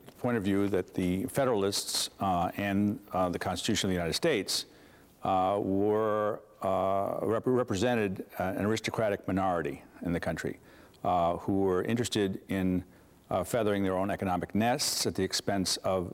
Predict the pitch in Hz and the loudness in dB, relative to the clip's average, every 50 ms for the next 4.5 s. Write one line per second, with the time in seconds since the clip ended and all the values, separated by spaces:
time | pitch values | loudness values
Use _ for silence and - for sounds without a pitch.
0 | - - - 90 95 95 92 - - 80 80 - 92 85 - - 92 87 87 90 | -8 -6 -4 -2 -2 -2 -2 -2 -2 -2 -2 -2 -4 -4 -2 -2 0 0 0 0
1 | 90 104 135 143 - - - - - - - - - _ - 95 98 95 95 95 | 0 0 -2 -4 -8 -16 -20 -20 -20 -20 -20 -20 -18 _ -6 -4 -2 0 2 2
2 | 98 92 - 95 87 92 85 - - 170 156 110 87 82 82 - - - - - | 2 0 0 0 -2 -2 -2 0 0 2 2 2 2 0 -2 -6 -12 -18 -14 -8
3 | - 90 87 85 87 90 92 92 92 87 92 90 - - 87 85 - 87 82 85 | -4 -4 -2 -2 0 0 0 2 2 2 0 0 0 -2 -2 -2 -2 -2 -2 -2
4 | 85 78 - 90 80 76 - - - | -2 -2 -2 -4 -4 -6 -8 -10 -12